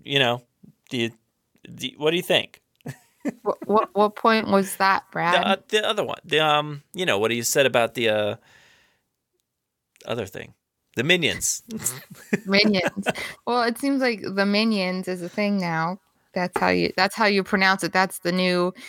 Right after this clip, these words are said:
Speaker 1: Yeah.
Speaker 2: ed-, like, the new, um, this is how you pronounce it. So the Minions are important.
Speaker 1: I saw, I don't know, I forget where it came from, but, uh,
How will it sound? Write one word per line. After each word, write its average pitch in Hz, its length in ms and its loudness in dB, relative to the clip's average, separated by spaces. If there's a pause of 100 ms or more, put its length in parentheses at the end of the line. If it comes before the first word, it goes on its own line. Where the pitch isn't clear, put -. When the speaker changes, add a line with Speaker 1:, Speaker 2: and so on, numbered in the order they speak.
Speaker 1:
Yeah. 95 520 0
Speaker 2:
ed-, 185 160 2 (260)
like, 185 180 -2
the 185 80 2
new, 180 300 0
um, 170 640 0 (280)
this - 240 -6
is 170 120 -6
how 175 100 -2
you - 160 -4
pronounce - 380 -2
it. - 220 -6
So - 380 -2 (760)
the 190 60 -2
Minions 180 500 2
are 175 120 2
important. 175 640 -4 (160)
Speaker 1:
I 160 200 0
saw, 233 440 0
I 160 120 2
don't 233 140 -2
know, 170 220 0
I 127 120 0
forget 185 260 -4
where 135 140 2
it 113 80 -2
came 131 200 -2
from, 95 280 -6
but, 98 280 -2
uh, 98 280 2